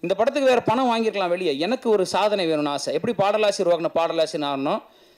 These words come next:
தமிழ் திரைப்பாக்கூட மாணவர்கள் மட்டுமே தயாரித்த சாதனை. இப்ப மோகன் அவர்கள் இங்க பதிவு செய்றாருன்னா, அதை நான் செஞ்சதுனால தானே ஆச்சு. வெளியே இருந்து காசு வாங்க வந்திருக்குமா அது? அதை செய்வதற்காக அத்தனை சிரமங்களை, போராட்டங்களை தாங்க வேண்டியிருக்கு. ஆ, மருத்துவமனையில் அட்மிட் ஆயிருங்கன்ட்டாங்க என்ன.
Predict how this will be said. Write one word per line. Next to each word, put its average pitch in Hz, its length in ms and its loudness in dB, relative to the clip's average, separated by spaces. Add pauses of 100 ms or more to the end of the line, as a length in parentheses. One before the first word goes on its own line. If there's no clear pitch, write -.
(120)
தமிழ் 196 400 0
திரைப்பாக்கூட 185 600 2
மாணவர்கள் 160 440 0
மட்டுமே 214 400 0
தயாரித்த 190 440 0
சாதனை. 180 380 0
இப்ப 135 180 -8
மோகன் 190 240 0
அவர்கள் 175 180 2
இங்க 156 120 -2
பதிவு 208 320 -2
செய்றாருன்னா, 196 340 2
அதை 180 40 -6
நான் 147 180 -6
செஞ்சதுனால 196 420 0
தானே 156 140 -2
ஆச்சு. 131 260 -6 (380)
வெளியே 196 180 0
இருந்து 254 180 0
காசு 214 280 0
வாங்க 185 80 -2
வந்திருக்குமா 160 280 -4
அது? 107 140 -8 (1200)
அதை 156 180 -4
செய்வதற்காக 240 760 0
அத்தனை 254 420 -4
சிரமங்களை, 214 540 -2
போராட்டங்களை 196 560 -2
தாங்க 147 260 -4
வேண்டியிருக்கு. 107 360 -8 (960)
ஆ, 135 60 -8 (520)
மருத்துவமனையில் 175 540 -4
அட்மிட் 196 220 -4
ஆயிருங்கன்ட்டாங்க 135 400 -4
என்ன. 110 220 -16